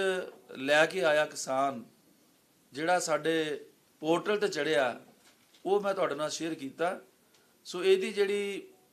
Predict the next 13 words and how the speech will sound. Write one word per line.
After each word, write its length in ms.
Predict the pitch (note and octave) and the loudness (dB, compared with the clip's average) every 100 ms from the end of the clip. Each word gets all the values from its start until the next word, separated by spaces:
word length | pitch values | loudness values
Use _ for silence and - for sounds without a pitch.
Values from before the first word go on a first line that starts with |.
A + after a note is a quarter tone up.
| - | -20
ਬਣਦੀ 460 | A#2+ C#3 E3+ F3+ G#3 | -6 -2 -2 -2 -6
ਪੇਮੈਂਟ 420 | F3+ F#3+ G3 C3 | -2 -2 -2 -4
ਹੈ, 200 | G2+ - _ _ _ _ _ _ _ _ _ _ | -10 -12 _ _ _ _ _ _ _ _ _ _
ਜਿਹਦਾ 200 | C#3 E3 | -6 -2
ਕਿਸਾਨ, 640 | F3+ D#3 D#3 D#3 E3+ D#3 A2 - _ - _ _ C3 | -2 -4 -2 0 0 -2 -12 -20 _ -20 _ _ -4
ਅ, 360 | C#3 C3+ C3 | -2 0 -2
ਹੱਕਦਾਰ 340 | C#3+ D#3+ E3+ E3 | -2 0 -2 0
ਜਿਹੜੀ 140 | E3 | -6
ਕਿਸਾਨ 340 | - C#3+ C#3 | -6 -2 0
ਨੂੰ 100 | D3+ | -2
ਜਾਣੀ 220 | C#3 C#3 C3 | -4 -6 -6
ਚਾਹੀਦੀ 380 | C3+ D3+ D#3 | -8 -4 -2
ਹੈ, 260 | C3 C#3 | -2 -4